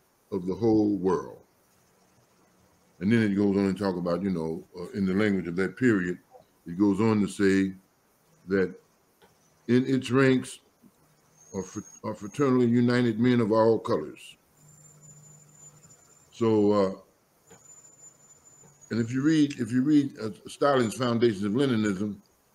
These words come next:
he says the same thing when talking about the national question in that, in that document. He says that, uh, the national question, as it was being addressed by the Social Democrats,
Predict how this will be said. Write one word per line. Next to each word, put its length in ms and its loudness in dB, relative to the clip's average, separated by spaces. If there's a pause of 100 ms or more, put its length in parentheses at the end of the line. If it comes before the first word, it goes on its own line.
he 100 -4
says 380 4
the 80 -4
same 400 0
thing 480 -2 (220)
when 140 -8
talking 280 -4
about 300 -2
the 40 -8
national 420 -4
question 440 -6
in 140 -2
that, 240 -4
in 140 -2
that 180 -4
document. 440 -8 (680)
He 100 0
says 400 0
that, 240 -2 (180)
uh, 240 -8 (420)
the 100 2
national 400 4
question, 380 4
as 120 -2
it 80 -2
was 140 -2
being 240 2
addressed 360 2
by 200 -2
the 260 -8
Social 320 -2
Democrats, 720 -2